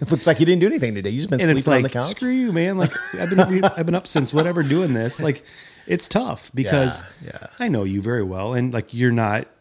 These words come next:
Speaker 2: that guy that walks in and goes, "Well, this place is a friggin' dump. Like, what have you been up to?" Like,
Speaker 1: Yeah.
Speaker 2: no, but it happens every day. Like, with my wife, with my girls, like, I'll say something and it comes off not good.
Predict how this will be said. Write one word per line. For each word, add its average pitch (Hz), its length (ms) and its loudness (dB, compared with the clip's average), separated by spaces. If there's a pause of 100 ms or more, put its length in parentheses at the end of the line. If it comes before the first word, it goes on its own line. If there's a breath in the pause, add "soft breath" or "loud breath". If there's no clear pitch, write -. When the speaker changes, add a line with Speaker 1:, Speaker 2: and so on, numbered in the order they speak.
(140)
Speaker 2:
that 104 320 -4
guy 101 460 -4 (100)
that 110 160 -6
walks 98 280 -6
in 113 60 0
and 104 80 -2
goes, 95 180 -2
"Well, 165 260 -2
this 165 140 -6
place 127 200 0
is 92 80 -6
a 92 80 -2
friggin' 98 280 -6
dump. 139 260 -4
Like, 135 140 -6
what 143 120 -2
have - 20 -4
you 185 60 -4
been 135 120 -2
up 110 120 -8
to?" 98 320 -8
Like, 107 180 -6
Speaker 1:
Yeah. - 100 -12
Speaker 2:
no, 107 380 -2
but 113 260 -4 (720 loud breath)
it 170 100 -2
happens 131 480 -2 (100)
every 113 300 -2
day. 113 380 0
Like, - 320 -6
with 101 220 -10
my 92 120 -8
wife, 117 380 -6
with 87 140 -14
my 92 140 -10
girls, 104 540 -2
like, - 240 -12 (380 loud breath)
I'll 131 160 -2
say 131 240 0
something 113 640 -2
and 107 500 -2 (1200)
it 143 140 -2
comes 113 320 0
off 104 440 -2 (1200)
not 113 200 -2
good. 117 360 -2